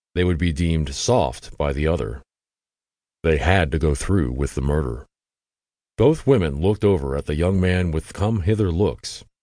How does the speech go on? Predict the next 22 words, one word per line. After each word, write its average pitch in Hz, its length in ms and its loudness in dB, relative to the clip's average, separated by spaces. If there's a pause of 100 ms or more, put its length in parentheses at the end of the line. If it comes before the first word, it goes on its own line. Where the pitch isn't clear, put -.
(720)
Regina 104 380 2
said 98 260 2
nothing 76 500 -2
as 76 160 -2
she 80 180 -4
opened 104 320 0
the 92 120 -2
basement 85 400 -2
door 67 480 -2
and 69 160 -2
walked 78 280 2
down. 65 460 -2 (1160)
"You 147 240 4
go 135 260 8
with 104 260 2
Regina," 87 640 0 (300)
Margaret 80 440 -2
said, 78 380 -2
smiling. 76 640 -4 (880)
"Right," 73 420 4 (500)
Oscar 73 340 0
said, 65 500 -2